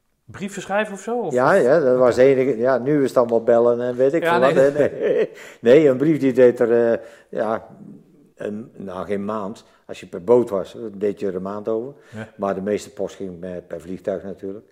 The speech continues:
Speaker 2: Maar die was toch, eh, ja, als je een brief schreef, dan kwam die twee weken later thuis aan. Als hun een brief schreven, dan kwam die ook twee weken later bij mij
Speaker 1: Ja.
Speaker 2: aan.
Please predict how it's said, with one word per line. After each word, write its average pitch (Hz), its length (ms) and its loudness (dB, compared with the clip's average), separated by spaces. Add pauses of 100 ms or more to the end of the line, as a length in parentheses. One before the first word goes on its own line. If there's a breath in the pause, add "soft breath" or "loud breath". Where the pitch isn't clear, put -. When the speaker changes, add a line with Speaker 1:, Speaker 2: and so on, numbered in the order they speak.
(400 soft breath)
Speaker 2:
Maar 98 400 -8
die 98 180 -10
was 87 180 -10
toch, - 240 -16
eh, 87 380 -10
ja, 95 120 -8
als 101 120 -12
je - 60 -16
een 82 60 -16
brief 98 220 -12
schreef, 82 240 -14
dan 87 180 -14
kwam 87 220 -16
die 87 140 -16 (840 soft breath)
twee 101 220 -4
weken 95 260 -2
later 92 300 -10
thuis 104 320 -6
aan. 82 200 -12
Als 87 200 -10
hun 98 140 -8
een 104 80 -12
brief 87 280 -14
schreven, 82 360 -14
dan 87 260 -14 (320 soft breath)
kwam 87 200 -14
die 98 100 -8
ook 90 100 -16
twee 90 220 -6
weken 90 240 -6
later 92 280 -8
bij 92 140 -6
mij 110 160 -6
Speaker 1:
Ja. 113 160 -4
Speaker 2:
aan. 85 120 -14